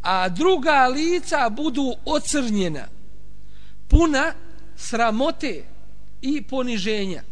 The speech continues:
Tumačeći ovaj ajet iz sure Ali Imran, to je sto i šesti ajet, kaže: „Tebjeddu vuđuhu ehli sunneti wal džema'a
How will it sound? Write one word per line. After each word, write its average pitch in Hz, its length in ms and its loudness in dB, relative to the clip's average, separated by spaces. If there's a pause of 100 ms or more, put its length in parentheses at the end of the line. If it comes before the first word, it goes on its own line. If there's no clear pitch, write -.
(720)
Tumačeći 269 680 0
ovaj 277 360 2
ajet 285 320 0
iz 247 140 -2
sure 269 400 -2
Ali 247 280 0
Imran, 233 520 -4
to 170 100 -6
je 160 80 -6
sto 233 340 -2
i 208 80 -4
šesti 247 460 -4
ajet, 277 400 -2 (340)
kaže: 285 480 0 (760)
„Tebjeddu 226 760 0
vuđuhu 247 880 2 (200)
ehli 226 380 0
sunneti 269 800 -2
wal 226 240 0
džema'a 180 600 0